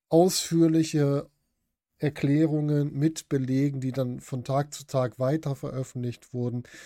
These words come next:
Ich möchte hier nicht nochmal auf alle Gräueltaten eingehen. Ja, ich werde bestimmte Aspekte nochmal rausgreifen, da wo es wichtig ist.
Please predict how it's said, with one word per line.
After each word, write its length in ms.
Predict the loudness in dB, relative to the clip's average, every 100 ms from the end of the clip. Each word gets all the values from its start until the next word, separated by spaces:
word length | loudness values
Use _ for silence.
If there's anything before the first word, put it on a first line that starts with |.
| -14 -6
Ich 140 | 0
möchte 260 | 2 2 2
hier 120 | 2
nicht 160 | 4 2
nochmal 200 | 4 4
auf 80 |
alle 160 | 2 0
Gräueltaten 580 | 2 2 4 2 -2 -2
eingehen. 380 | -4 -4 -6 -8
Ja, 140 | -4 -2
ich 120 | -2
werde 140 | -4
bestimmte 400 | -6 -8 -4 0
Aspekte 420 | 0 2 -2 -2 -2
nochmal 180 | -2
rausgreifen, 840 | 0 0 0 -4 -4 -4 -6 -8 -10 _ _ _ _ _
da 240 | 2 2 2
wo 60 |
es 100 | -4
wichtig 300 | -6 -8 -8
ist. 260 | -8 -8